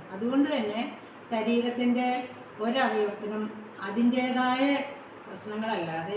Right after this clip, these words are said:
വലിയ വേദനകളൊന്നുമില്ല. ഇപ്പോൾ കാല്, നടുവ്, കഴുത്ത്, ഷോൾഡർ, കയ്യ്, ഇതെല്ലാം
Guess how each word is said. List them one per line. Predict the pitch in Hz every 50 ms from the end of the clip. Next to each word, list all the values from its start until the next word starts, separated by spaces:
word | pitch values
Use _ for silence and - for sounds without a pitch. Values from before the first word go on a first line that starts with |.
| 214 196 180
വലിയ | 180 170 196 226 214 226 175
വേദനകളൊന്നുമില്ല. | 151 156 175 190 196 254 269 269 262 240 185 - 139 131 - - - - - - - - - - - - - - - 240 208
ഇപ്പോൾ | 220 240 247 240 240 240 240 240 220
കാല്, | 214 202 208 220 226 226 220 214 214 214 214 - - - - - - 214
നടുവ്, | 208 208 214 226 220 220 214 214 214 214 214 - - 226
കഴുത്ത്, | 214 208 214 214 - - 220 214 208 214 214 - - - - - - -
ഷോൾഡർ, | - 226 202 196 214 226 226 226 233 208 214 208 208 208 - - - - - - 214
കയ്യ്, | 214 208 214 220 240 240 214 208 208 208 208 - - - - - - - - 240
ഇതെല്ലാം | 226 262 254 247 254 269 277 277